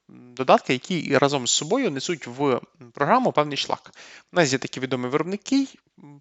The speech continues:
плагінів для роботи з інженерією, наприклад, які після інсталяції створюють, ну, близько тридцяти різних параметрів у диспетчері проекту,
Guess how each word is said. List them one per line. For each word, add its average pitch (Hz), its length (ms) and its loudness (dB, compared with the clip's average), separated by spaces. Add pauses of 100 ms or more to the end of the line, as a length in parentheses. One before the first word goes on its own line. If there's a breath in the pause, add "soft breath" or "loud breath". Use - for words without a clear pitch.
(160)
плагінів 147 480 6
для 131 360 4
роботи 127 280 -4
з 120 80 -8
інженерією, 151 520 0
наприклад, 156 420 -2 (200)
які 156 280 -2
після 147 340 2
інсталяції 175 560 6 (340 loud breath)
створюють, 180 560 0
ну, 151 120 -4 (120)
близько 139 520 2
тридцяти 160 600 2
різних 135 260 0
параметрів 180 520 4
у 135 60 -6
диспетчері 139 440 -2
проекту, 127 500 0